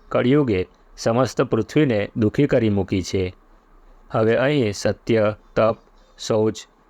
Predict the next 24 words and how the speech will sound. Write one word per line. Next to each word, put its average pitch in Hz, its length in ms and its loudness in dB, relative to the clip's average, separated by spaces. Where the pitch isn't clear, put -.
એટલે 131 240 0
કે 139 100 0
બાહ્ય 107 400 2
અને 135 300 -2
આંતરિક 113 440 -4
પવિત્રતા, 110 640 0
દયા, 107 480 0
દાન 104 420 0
વગેરે 123 400 0
કશું 143 340 -2
પણ 143 180 0
નથી. 92 440 -4
બિચારા 120 420 0
જીવ 113 300 2
માત્ર 123 300 0
પોતાનું 117 580 -2
પેટ 127 200 2
ભરવામાં 120 460 0
જ 139 40 2
લાગેલા 107 460 2
છે. 95 360 -4
તેઓ 151 180 4
અસત્યભાષી, 107 1120 0
આળસુ, 104 580 0